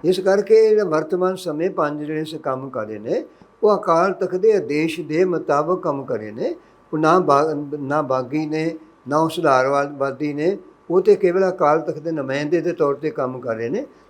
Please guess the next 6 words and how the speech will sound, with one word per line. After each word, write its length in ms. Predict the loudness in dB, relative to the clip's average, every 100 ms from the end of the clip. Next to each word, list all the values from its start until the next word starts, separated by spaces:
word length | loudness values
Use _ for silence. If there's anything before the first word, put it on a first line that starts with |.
| 4
ਤੇ 120 | 4
ਬਾਦਲ 420 | 6 4 4 4
ਕਹਿੰਦਾ 220 | 4 4
ਗਲਤ 320 | 4 4 4
ਪ੍ਰੋਪੇਗੈਂਡਾ 800 | 2 0 2 0 0 -2 -2 -4
ਹੈ 300 | -4 -4 -4